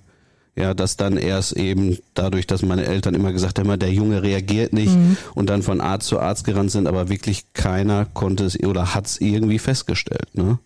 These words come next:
Speaker 2: Jetzt sind wir schon mitten in der Thematik drin, da wollte ich gar nicht, noch gar nicht so tief rein, weil ich mache ja gerne am Anfang so eine Entweder-oder-Runde zum Warmwerden. Jetzt sind wir schon fast warm,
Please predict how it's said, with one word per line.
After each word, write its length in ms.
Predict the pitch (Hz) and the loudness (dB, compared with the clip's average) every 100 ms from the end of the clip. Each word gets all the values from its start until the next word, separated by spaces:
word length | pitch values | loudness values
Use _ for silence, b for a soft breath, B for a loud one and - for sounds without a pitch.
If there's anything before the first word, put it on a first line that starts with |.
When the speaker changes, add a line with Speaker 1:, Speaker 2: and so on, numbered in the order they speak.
| - | -4
Speaker 2:
Jetzt 140 | 196 240 | -2 2
sind 140 | 262 | 2
wir 80 | 262 | 2
schon 140 | 214 | 2
mitten 180 | 247 247 | 2 4
in 60 | 226 | 2
der 100 | 208 | 4
Thematik 400 | 220 220 233 - | 2 2 0 2
drin, 140 | 262 | 2
da 100 | 208 | 4
wollte 160 | 214 254 | 4 2
ich 80 | - | 2
gar 140 | 202 | 2
nicht, 120 | 220 | 4
noch 140 | 220 220 | 4 2
gar 100 | 240 | 2
nicht 140 | 254 | 2
so 80 | 226 | 2
tief 220 | 214 - | 0 2
rein, 240 | 254 226 | 2 2
weil 360 | 196 269 214 208 | 2 2 4 4
ich 140 | 214 208 | 4 4
mache 200 | 254 247 | 2 2
ja 80 | |
gerne 260 | 202 214 247 | 2 2 2
am 80 | 208 | 2
Anfang 320 | 220 240 226 | 0 2 2
so 80 | 208 | 2
eine 140 | 202 | 2
Entweder-oder-Runde 840 | 233 247 214 196 277 269 185 185 185 | 2 2 2 2 2 4 4 4 2
zum 260 | 226 214 | 2 4
Warmwerden. 480 | 202 254 247 180 175 | 4 4 4 4 2
Jetzt 80 | 180 | 2
sind 100 | 240 | 2
wir 80 | 214 | 2
schon 160 | 165 | 2
fast 180 | - - | 0 0
warm, 180 | 180 | 0